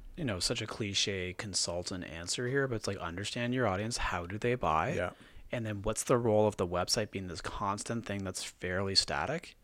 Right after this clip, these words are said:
Speaker 2: Yep.
Speaker 1: Um, with,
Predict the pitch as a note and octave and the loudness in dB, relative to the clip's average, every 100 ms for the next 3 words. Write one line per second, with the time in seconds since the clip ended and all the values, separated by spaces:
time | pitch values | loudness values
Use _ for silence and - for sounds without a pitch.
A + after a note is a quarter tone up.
0 | _ G#2 G2+ - - - G2+ A2 G2 F#2+ | _ -2 -2 -2 -20 -8 2 4 4 0
1 | F2+ - - _ - A2 D3 F3 A2 C#3 | -6 -10 -18 _ -10 4 8 8 8 2
2 | - | -8